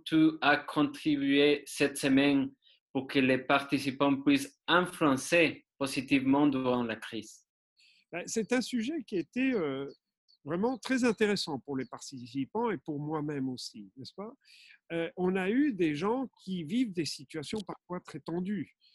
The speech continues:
Speaker 2: Je pense à des directeurs d'opérations, euh, d'entreprises de l'eau,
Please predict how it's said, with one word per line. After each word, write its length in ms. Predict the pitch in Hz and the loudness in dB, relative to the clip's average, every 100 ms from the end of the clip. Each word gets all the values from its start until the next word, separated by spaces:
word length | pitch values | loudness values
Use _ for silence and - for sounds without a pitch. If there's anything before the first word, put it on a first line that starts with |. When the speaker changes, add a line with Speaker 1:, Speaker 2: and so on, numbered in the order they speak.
| _ _ _ | _ _ _
Speaker 2:
Je 160 | 127 | -8
pense 500 | 165 - 196 202 - | -6 -2 -2 0 -4
à 100 | 156 147 - | -6 -10 -4
des 500 | 143 139 139 135 - _ _ _ 131 | -2 0 0 -4 -8 _ _ _ -18
directeurs 440 | 139 156 170 - 190 | -10 -8 -6 -4 -2
d'opérations, 1120 | 165 143 151 151 - - 175 185 185 190 190 208 - | -4 -4 -6 -6 -8 -4 -4 -2 -4 -6 -8 -12 -12
euh, 480 | 143 139 135 131 135 131 | -10 -10 -12 -14 -16 -8
d'entreprises 720 | 147 147 - 143 - 139 127 | -6 -6 -8 -8 -6 -6 -2
de 80 | 135 | 2
l'eau, 360 | 151 214 262 | 4 4 2